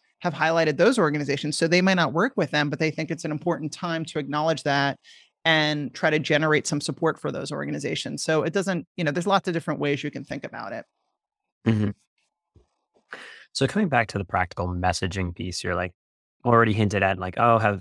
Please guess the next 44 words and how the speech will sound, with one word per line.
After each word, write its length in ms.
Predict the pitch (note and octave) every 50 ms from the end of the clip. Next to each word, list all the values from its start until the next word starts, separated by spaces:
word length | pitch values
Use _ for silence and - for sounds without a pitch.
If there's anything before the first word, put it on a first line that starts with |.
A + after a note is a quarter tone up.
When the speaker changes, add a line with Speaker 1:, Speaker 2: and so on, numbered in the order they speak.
| - _ _
Speaker 2:
some 220 | - - - G2 F#2+
folks 240 | G2+ G2 F2+ -
already 160 | G2 G2 F#2+ F#2
said, 180 | - G2 F#2
like, 200 | F#2+ F#2+ F#2+ F2 - _ _ _ _
"Put 100 | B2+ A#2+
it 80 | C3 C3+
on 120 | B2+ B2
your 80 | A#2+ A2+
calendar 520 | - B2 C3 B2+ A#2 A2 G#2+ G#2 G#2 G2+
invite," 400 | G2+ F#2+ F#2 F#2+ F#2+ F#2 F#2 -
and, 100 | - G2
like, 160 | F#2+ F#2 G2
all 160 | G2+ G2 G2
the, 140 | F#2 F#2+ F#2+
like, 200 | F#2+ F#2 F2+ -
tips 240 | - - - - -
and 100 | - G2
tricks 300 | - - G2+ G2+ - -
that 80 | - G2
we've 140 | F#2+ F#2 F#2+
all 340 | G2 G2 F#2+ F#2+ F#2 - _ _ -
<laughs> 380 | A2+ - - _ _ _ _ A#2
written 260 | B2 - A2+ G#2+ G#2
about 340 | A2+ G2 - - - - -
at 80 | G#2 -
this 160 | - G#2+ -
point. 380 | - - - F#2+ G2+ G2+ A2+ - _ _ _ _ _ _ _ _ _ _ _ _ _ _ -
The 600 | C3 B2+ B2+ B2 B2 A#2+ B2 A#2 A#2 G#2+ G#2 A#2+ - _ _ _ _ _ _ _
way 320 | A2+ A2+ A#2+ C3+ D#3 E3+
that 160 | D3+ D3 C3 B2
this 160 | B2+ - -
would 100 | B2+ A2
be 100 | A#2+ G#2+
messaged 640 | G2+ G#2 G#2 G2+ - A2 G2+ G2+ G#2 G2+ - - - -
in 140 | A#2 G#2 G#2
a 60 | G#2
way 300 | G#2 G2+ G2+ G#2 G#2 G2+
that 160 | G2 G2 E2+
doesn't 360 | - G2+ G2 F#2+ G2+ F#2 F2+
trigger 360 | - - - G2 F#2+ F#2+ F#2
fatigue, 720 | F2 - - - - - - F#2+ F#2 F2 E2 E2 F2 F2 -
like, 180 | F#2 F2+ -
w-, 220 | - F#2 F#2+ F#2+